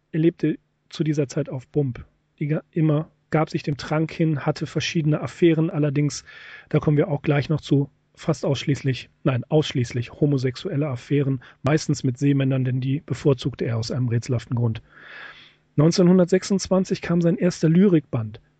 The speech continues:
Wild Buildings heraus und er ging nach Kuba für einige Zeit. Neunzehnhundertachtundzwanzig wieder nach New York und lebte wieder dort auf Pump und von den Zuwendungen seines Vaters.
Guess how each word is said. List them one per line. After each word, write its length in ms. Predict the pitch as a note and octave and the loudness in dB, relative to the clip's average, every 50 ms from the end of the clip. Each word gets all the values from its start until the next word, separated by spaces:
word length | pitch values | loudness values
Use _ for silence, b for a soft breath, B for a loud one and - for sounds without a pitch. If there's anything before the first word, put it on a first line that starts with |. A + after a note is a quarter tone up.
| _ | _
Wild 400 | - B2 C3+ D3 E3+ F3 - E3+ C#3 | -2 0 2 2 2 2 2 2 2
Buildings 600 | C#3+ E3 E3 D#3 C3 A#2+ A2 A2 A2+ - - - - | 4 6 6 6 4 2 -4 -4 -8 -10 -12 -10 -4
heraus 460 | - C#3+ A#2 A#2+ B2 D3+ E3+ - B B B B B B B B | -4 -2 0 2 0 0 0 -2 B B B B B B B B
und 240 | - F#3 G#3 G#3+ - - | 4 4 4 4 -2 -2
er 120 | - E3 D#3 | 0 0 2
ging 160 | C#3+ D#3+ D#3+ | 4 4 4
nach 200 | D3+ C#3+ - - | 4 2 0 -2
Kuba 260 | - F#3 E3+ C3+ A#2 | 0 0 0 0 0
für 160 | - - E3 | -4 -6 -8
einige 280 | - A2+ G2+ G#2+ G#2+ A2+ | -8 -6 -6 -4 -6 -6
Zeit. 360 | - - - A2 A#2+ B2 - _ _ _ _ B B B B B B B B B B B B B B _ _ _ _ _ - | -8 -8 -10 -10 -10 -12 -14 _ _ _ _ B B B B B B B B B B B B B B _ _ _ _ _ 0
Neunzehnhundertachtundzwanzig 1040 | C#3+ - E3 D3 - F#3 D3+ - - F3+ F3+ - - - E3 F3 E3+ - E3+ - - | 2 4 4 2 2 -2 -6 0 0 0 0 0 -2 -2 -2 -2 -2 -4 -6 -4 0
wieder 160 | D3+ D3+ C#3+ | 0 2 2
nach 180 | C#3 C#3 - | 0 -2 -2
New 80 | - D3 | -2 -2
York 460 | C3+ B2+ B2+ B2 C#3+ G3 - - - _ _ _ | 0 0 0 0 -2 -4 -6 -10 -20 _ _ _
und 280 | E3+ D#3 D#3+ E3 - _ _ _ | 0 2 2 0 -2 _ _ _
lebte 280 | - D3+ D3+ - - C#3+ | -2 -2 0 0 -2 -2
wieder 200 | D3 C#3+ C#3+ C3+ | 0 0 0 0
dort 240 | C3 C3+ C#3+ - - | 0 -2 -4 -4 -8
auf 180 | C#3 - - | -10 -10 -4
Pump 260 | - F3 E3+ F3 F3 - | 0 0 2 2 0 -4
und 220 | - F#3 D#3+ - | -2 -2 -2 -2
von 140 | - E3 D3 | 0 0 0
den 100 | C#3+ C3 | 0 0
Zuwendungen 540 | - E3 D#3 D3 D3 D3 C#3 C#3 C3 C3 C3 | 2 0 0 2 2 2 2 2 2 2 2
seines 300 | B2 B2 B2 B2 B2 - | 2 0 0 0 -2 -6
Vaters. 540 | - B2+ C3 C#3 - F#3+ F#3 - - - | -6 -4 -4 -4 -2 -4 -4 -4 -6 -16